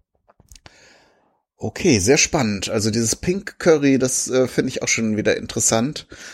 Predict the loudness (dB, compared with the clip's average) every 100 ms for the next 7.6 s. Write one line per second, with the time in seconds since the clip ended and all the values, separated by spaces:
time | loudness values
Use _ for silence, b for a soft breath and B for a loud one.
0 | B -4 -2 -2 -2 2 2 2 0 0
1 | -2 -2 -4 0 0 2 2 4 4 2
2 | -2 0 2 2 0 -8 0 0 0 -8
3 | -8 -8 -12 _ _ b b b b b
4 | b b -6 -4 -2 -4 -4 -2 0 -2
5 | -2 -2 0 0 0 0 4 4 4 2
6 | 0 -2 -2 -2 0 0 0 2 2 -2
7 | -4 -8 -4 -4 -2